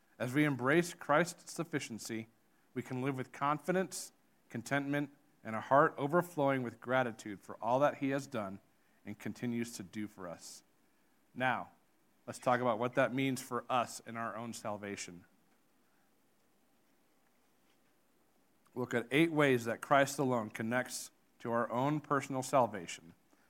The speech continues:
The first way is the problem of sin. <clears throat>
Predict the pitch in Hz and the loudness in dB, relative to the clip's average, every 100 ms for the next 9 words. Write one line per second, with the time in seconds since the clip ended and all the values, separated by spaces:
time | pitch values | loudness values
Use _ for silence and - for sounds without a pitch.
0 | _ - 143 139 - 135 139 143 147 - | _ -6 -2 -2 -2 0 2 2 -4 -12
1 | _ _ _ _ 117 110 107 127 113 127 | _ _ _ _ -10 -8 0 2 2 0
2 | 123 117 - 104 92 - | -8 -10 -8 -8 -8 -16